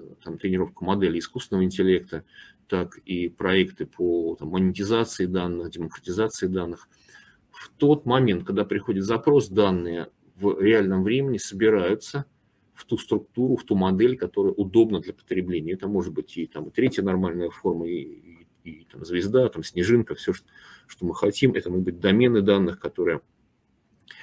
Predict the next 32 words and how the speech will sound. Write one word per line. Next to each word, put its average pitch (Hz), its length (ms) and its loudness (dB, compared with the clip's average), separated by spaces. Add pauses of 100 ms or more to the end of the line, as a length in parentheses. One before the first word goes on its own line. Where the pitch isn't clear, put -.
(240)
отражают 92 580 2
такую, 82 400 0 (120)
м, 71 640 -14
в - 240 -20
триста 98 260 -4
шестьдесят 92 300 -4
градусов, 87 440 0
как - 180 -10
бы, 85 100 -6
да, 92 200 -2 (520)
э, 76 580 -10
состояние, 87 720 0
там, - 160 -16
клиентов, 101 580 2
продуктов, 90 540 -2
еще - 240 -6
чего-то. - 420 -4
Это - 160 -10
могут 92 160 0
быть - 100 -8
сырые 110 440 4
данные, 92 500 0
а, 92 180 -6 (120)
опять 85 280 -6
же, - 280 -14
для 87 100 -12
наших 82 260 -12
дейта-сайентистов, 87 840 -6
которые 82 320 -10
тренируют 85 440 -4
свои 82 200 -8
модели. 85 380 -4